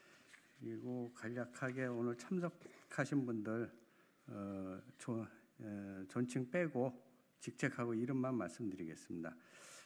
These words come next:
심일선 노동연대 상임대표, 맹영수 노동연대 집행위원, 이상원 한국비정규직연대 회의의장,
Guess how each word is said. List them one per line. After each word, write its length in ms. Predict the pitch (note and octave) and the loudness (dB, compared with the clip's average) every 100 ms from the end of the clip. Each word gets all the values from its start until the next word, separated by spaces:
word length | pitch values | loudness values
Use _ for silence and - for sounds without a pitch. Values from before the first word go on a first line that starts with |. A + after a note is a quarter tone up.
| - | -6
심일선 720 | - F#3+ F3 - D3 A#2 G2+ | 6 8 8 8 8 8 8
노동연대 540 | B2 C#3+ C#3 B2 A#2+ | 8 8 10 8 6
상임대표, 840 | A#2 E3+ D#3+ C#3 G#2 - G#2+ F2 - - - - - _ - | 6 8 8 8 4 2 0 0 -4 -16 -20 -20 -20 _ -2
맹영수 680 | A2 B2 C#3+ C#3 C3+ D#3 | 6 10 10 10 6 6
노동연대 600 | C3 A#2+ B2 B2 A#2+ A#2+ | 6 8 10 10 8 6
집행위원, 720 | A#2 A#2+ - B2+ G#2+ G2+ F2 E2 - - - - _ | 2 -2 4 6 8 6 2 -2 -10 -20 -20 -20 _
이상원 640 | A#2+ A#2 C#3+ C3+ C#3 C#3+ C#3+ | 2 4 6 8 10 10 8
한국비정규직연대 1900 | A#2+ D#3+ D3+ D3 - A#2+ C3 B2 B2 C3 B2+ B2 - A#2+ A#2+ G#2+ A2 B2 B2 B2 | 6 8 8 4 2 4 6 6 6 4 4 2 -2 0 4 6 6 6 2 4
회의의장, 840 | D3 D3 B2 A2 A2 G#2+ D#2+ | 6 6 6 4 6 4 4